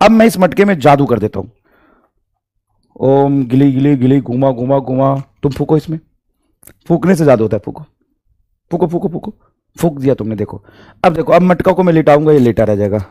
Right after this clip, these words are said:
मटका उठना नहीं, इज्जत की सवाल है। देखो लेट गया, घूम गया लेकिन लेटा था। देखो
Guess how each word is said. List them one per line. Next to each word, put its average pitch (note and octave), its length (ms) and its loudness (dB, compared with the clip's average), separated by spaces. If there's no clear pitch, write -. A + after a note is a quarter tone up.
मटका B2+ 240 -2
उठना D3 260 0
नहीं, D#3 220 -2
इज्जत A2+ 280 -6
की B2+ 100 -6
सवाल G2+ 320 0
है। F#2 220 -8
देखो G#2+ 220 -6
लेट C3+ 180 -6
गया, A#2+ 140 -8
घूम G#3+ 260 2
गया G3+ 100 4
लेकिन A3+ 220 2
लेटा C#3 280 2
था। G2+ 240 -8
देखो A2+ 260 -2